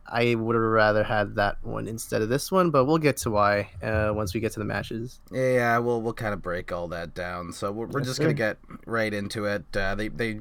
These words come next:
Speaker 2: showed the same video package at the beginning that they did for night one. It was literally the exact same opening promo, but you can't really
Speaker 1: It was the
Speaker 2: blame
Speaker 1: same
Speaker 2: them.
Speaker 1: thing?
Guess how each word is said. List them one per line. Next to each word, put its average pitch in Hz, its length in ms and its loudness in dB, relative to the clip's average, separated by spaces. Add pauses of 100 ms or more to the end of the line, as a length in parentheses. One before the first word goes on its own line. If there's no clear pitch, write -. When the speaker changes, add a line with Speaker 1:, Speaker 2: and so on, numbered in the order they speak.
(100)
Speaker 2:
showed 151 300 6
the 123 80 0
same 117 280 6
video 104 300 0
package 104 500 -2
at 107 100 -6
the 110 60 -8
beginning 98 460 -6
that 95 140 -8
they 98 80 -8
did 95 180 -10
for 101 100 -4
night 92 220 -6
one. 92 160 -8
It - 60 -8
was 101 160 -8
literally 101 600 -4 (600)
the 110 120 0
exact 107 380 -2
same 107 240 -4
opening 98 380 -4
promo, 95 280 -4
but 123 140 0
you 127 60 -6
can't 143 200 6
really 120 140 2
Speaker 1:
It 131 40 2
was 139 100 2
the - 20 2
Speaker 2:
blame 107 120 2
Speaker 1:
same 107 120 0
Speaker 2:
them. 113 100 4
Speaker 1:
thing? 214 240 2